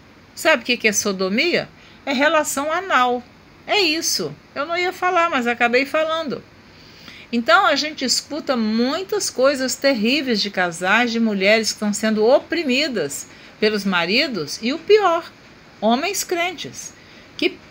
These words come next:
de-, se pegam por esse versículo aqui, que o corpo da mulher pertence ao marido, que ele é dono do corpo dela. Então, mas não é bem assim.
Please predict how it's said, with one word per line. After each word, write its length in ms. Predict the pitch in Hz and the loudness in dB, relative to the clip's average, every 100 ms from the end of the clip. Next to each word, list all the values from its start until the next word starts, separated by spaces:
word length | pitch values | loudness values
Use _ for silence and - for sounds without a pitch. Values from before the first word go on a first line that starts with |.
| - | -12
de-, 380 | 180 233 320 - | -2 0 0 -2
se 180 | - 277 | -4 -4
pegam 540 | - 247 330 349 240 | 2 6 6 4 0
por 180 | 226 214 | 2 2
esse 240 | 214 208 | 2 0
versículo 640 | 196 196 190 - 214 202 180 | 0 0 -2 -4 -4 -2 -4
aqui, 380 | 180 262 339 - - - - - | -2 -2 -2 -4 -20 -20 -20 -10
que 80 | - | -2
o 60 | 226 | -2
corpo 500 | - 262 392 - 240 | 0 2 2 0 -2
da 160 | 233 | 0
mulher 540 | 214 180 196 277 359 226 - - - - - | 0 0 2 2 0 -4 -14 -20 -20 -10 0
pertence 500 | 262 233 262 285 320 | 0 0 -2 0 -2
ao 80 | |
marido, 480 | 349 392 359 415 349 | 0 0 2 0 -2
que 120 | - 247 | -2 0
ele 100 | 294 | 0
é 80 | |
dono 500 | 254 190 233 302 440 | -2 2 2 2 -4
do 140 | 330 240 | -4 -4
corpo 400 | 214 208 190 180 | 0 0 -2 -8
dela. 400 | 165 127 85 - - - - - - - - - | -6 -6 -6 -14 -18 -20 -20 -20 -20 -20 -20 -18
Então, 180 | - 170 - | -12 -12 -4
mas 260 | 196 202 | -2 0
não 140 | 202 202 | 0 0
é 80 | 240 | 0
bem 220 | 254 440 | 0 -2
assim. 360 | 453 - 403 | -2 -2 -4